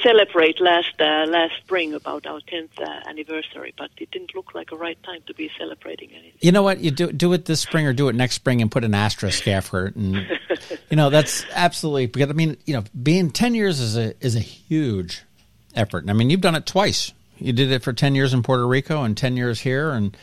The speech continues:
Speaker 2: you're on six in Saint Michael's. So it's, um, really carved a, <laughs> there's a pun for you, carving a, you know, carved a spot for you in the, you know, the history of Main Street in Annapolis and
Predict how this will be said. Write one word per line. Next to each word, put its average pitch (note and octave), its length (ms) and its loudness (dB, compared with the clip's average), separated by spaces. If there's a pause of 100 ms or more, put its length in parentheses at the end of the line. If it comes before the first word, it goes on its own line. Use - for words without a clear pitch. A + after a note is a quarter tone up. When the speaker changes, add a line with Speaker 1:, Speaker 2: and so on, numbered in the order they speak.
(600)
Speaker 2:
you're A#2 180 4
on A#2+ 140 6
six - 400 0
in B2+ 320 2 (300)
Saint C3+ 280 -2
Michael's. B2 460 -2
So A2 300 0
it's, A2 300 -4
um, G#2+ 420 -2 (800)
really B2+ 460 -4 (380)
carved C3 420 -2
a, F#2+ 140 -4 (120)
<laughs> - 140 -12
there's A2+ 200 -8
a F2+ 100 -10 (100)
pun G2+ 280 -4
for D#2 260 -14
you, F#2+ 100 -10
carving G2+ 460 -2
a, E2+ 140 -10 (560)
you C#3+ 80 -4
know, A2 80 -2
carved C3+ 320 0
a G#2 40 -4
spot B2 300 -2
for - 120 -6
you G#2 180 0
in G2 100 2
the, F#2 320 0 (640)
you B2+ 140 -4
know, G#2 40 -2
the F#2 120 -4
history A2 380 -2
of F#2+ 140 -2
Main G#2 240 0
Street G2 280 -4
in E2+ 40 -10
Annapolis G2 640 -4
and F2 220 -4